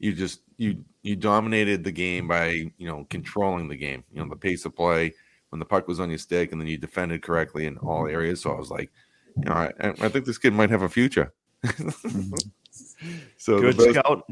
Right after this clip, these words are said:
Speaker 3: hey, good scouting report,
Speaker 2: Yeah.
Speaker 3: Moss. I
Speaker 1: Yeah.
Speaker 3: like it.
Speaker 1: No, but it was great, you know, to be able to see, like, uh,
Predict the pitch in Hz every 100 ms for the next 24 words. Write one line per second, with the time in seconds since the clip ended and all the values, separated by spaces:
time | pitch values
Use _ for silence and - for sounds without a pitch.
0 | 117 - 139 120 107 127 - 135 131 131
1 | 127 107 101 98 92 98 110 - - 104
2 | 117 - 92 - 110 139 123 117 110 101
3 | 90 110 135 139 - 117 101 92 107 104
4 | 101 92 95 - 113 104 101 92 95 92
5 | 85